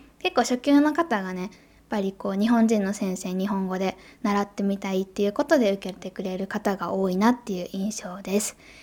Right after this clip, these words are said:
で、その中のエー二レベルが日常生活を送るためには大体必要なんじゃないかなと私は思うんですけど、必要っていう言葉がまず難しいんですよね。こう、別に言語できなくても生活は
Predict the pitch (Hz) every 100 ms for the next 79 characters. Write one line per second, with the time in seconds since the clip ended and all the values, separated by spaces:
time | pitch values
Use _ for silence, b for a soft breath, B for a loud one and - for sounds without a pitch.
0 | B B - 285 370 427 480 339 254 214
1 | - - 254 277 302 302 320 285 202 190
2 | 196 196 208 - 214 233 220 233 240 277
3 | 262 233 220 190 - - 214 208 214 214
4 | 214 - 254 269 220 190 180 - B B
5 | 214 202 196 202 - 233 220 220 196 196
6 | 202 220 220 214 285 262 202 196 196 196
7 | 180 202 202 185 180 - - 185 190 180
8 | B B B - 330 - 415 427 440 254
9 | 214 220 220 202 185 180 202 220 214 214
10 | 220 220 226 226 - 220 190 220 - 190
11 | 180 185 202 B B B - 208 277 302
12 | 427 415 415 381 240 269 403 339 220 220
13 | 240 254 269 269 - 208 202 196 202 294
14 | 339 339 339 339 320 330 311 208